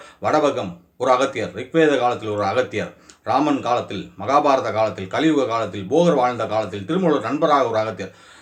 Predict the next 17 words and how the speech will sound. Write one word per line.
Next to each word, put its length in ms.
இந்த 140
கதை 220
நீண்டு 280
கொண்டே 280
போகிறது. 440
அகத்தியர் 560
பல 320
சிவ 280
சேத்திரங்களில் 720
வழிபாடு 360
செய்ததாகவும் 580
அறியப்படுகிறது. 680
ஆக 260
அகத்தியர் 560
பல 220
நூற்றாண்டுகளாக 840
யுக 180